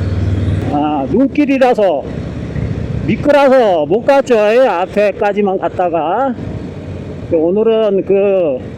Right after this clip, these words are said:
저수지 길을 한번 돌아볼까 합니다. 겁나 꼬불꼬불해, 거기는. 게다가 중요한 거는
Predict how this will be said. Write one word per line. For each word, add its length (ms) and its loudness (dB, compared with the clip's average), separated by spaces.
저수지 440 -2
길을 320 2
한번 840 0
돌아볼까 520 0
합니다. 440 2
겁나 380 4
꼬불꼬불해, 680 4
거기는. 560 0
게다가 420 0
중요한 400 0
거는 400 2